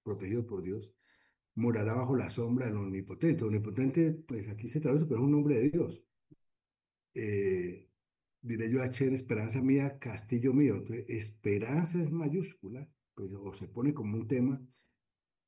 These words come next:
y por eso uno espera en Hashem y no espera en personas ni tal. "Mi Dios en qué confiaré", tema, otro tema, una confianza, y realmente ese Dios es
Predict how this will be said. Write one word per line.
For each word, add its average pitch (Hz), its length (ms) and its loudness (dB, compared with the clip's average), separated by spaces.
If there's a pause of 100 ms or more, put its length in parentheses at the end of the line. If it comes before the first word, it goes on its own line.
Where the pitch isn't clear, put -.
y 107 140 -6
por 98 300 -6
eso 104 920 -2 (200)
uno 113 200 -4
espera 113 400 -6
en 110 80 -6
Hashem 127 440 -4
y 95 80 -6
no 95 180 -8
espera 107 440 -4
en 101 140 -6
personas 101 520 -6
ni 85 220 -12
tal. 90 340 -14 (920)
"Mi 117 180 2
Dios 123 240 4
en 156 100 4
qué 156 140 4
confiaré", 147 520 4
tema, 139 440 -4
otro 165 440 -2
tema, 151 260 0
una 131 220 0
confianza, 110 600 -4 (280)
y 120 120 -6
realmente 120 720 2
ese 127 200 -4
Dios 123 340 0
es 117 380 -6